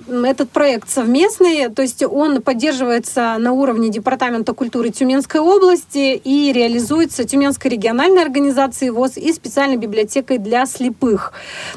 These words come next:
М, ежегодно какие-то социальные проекты, естественно, реализуются в нашей организации, и конкурсы проводятся,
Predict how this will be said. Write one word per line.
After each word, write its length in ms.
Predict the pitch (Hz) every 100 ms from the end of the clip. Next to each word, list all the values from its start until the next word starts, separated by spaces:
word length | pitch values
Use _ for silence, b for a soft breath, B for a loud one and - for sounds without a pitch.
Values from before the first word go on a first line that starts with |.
| B
М, 220 | 254 254
ежегодно 720 | 254 247 302 294 247 339 294 262
какие-то 420 | 269 240 302 277
социальные 400 | - 294 285 247
проекты, 420 | 240 269 285 -
естественно, 460 | 226 208 302 311 262
реализуются 880 | 226 220 233 226 277 240 - 220 208
в 120 | 190
нашей 340 | 240 339 254
организации, 840 | 269 233 247 240 247 247 - 226 208 B B
и 80 | 254
конкурсы 540 | 320 320 277 240 262
проводятся, 800 | 208 240 233 277 233 - 240 208